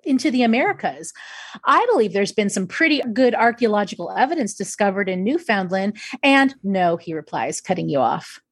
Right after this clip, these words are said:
"real aliens. It's nonfiction." Oh.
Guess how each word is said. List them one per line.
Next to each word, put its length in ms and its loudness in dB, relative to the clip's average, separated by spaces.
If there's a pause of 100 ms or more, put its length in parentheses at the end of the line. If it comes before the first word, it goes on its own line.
(140)
"real 540 4
aliens. 840 -6 (140)
It's 220 2
nonfiction." 840 0 (1120)
Oh. 960 0